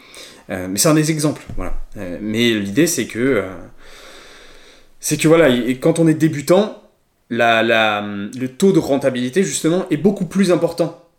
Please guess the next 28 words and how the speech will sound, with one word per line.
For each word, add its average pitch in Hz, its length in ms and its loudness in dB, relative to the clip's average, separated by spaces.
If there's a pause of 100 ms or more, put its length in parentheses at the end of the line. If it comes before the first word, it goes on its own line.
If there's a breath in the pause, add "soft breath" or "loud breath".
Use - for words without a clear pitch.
(160)
Et 127 520 -2
les 117 240 -4
possibilités 160 640 -2
de 135 140 0
gains 156 240 0
sont 139 160 -8
beaucoup 131 220 -8
plus 139 140 -4
importantes. 127 300 -6
Donc 110 200 -8
une 160 80 0
mini-cut 165 380 0
n'a 123 80 -6
pas 175 140 -2
vraiment 156 240 0
de 139 80 -10
sens 180 320 -4
quand 117 220 -8
on 107 120 -4
est, 110 200 -4
euh, 95 400 -6
quand 110 160 -10
on 107 80 -6
est 98 60 -6
débutant. 107 500 -4 (400 loud breath)
Et 135 80 2
d'autant 202 320 4
plus 190 400 -2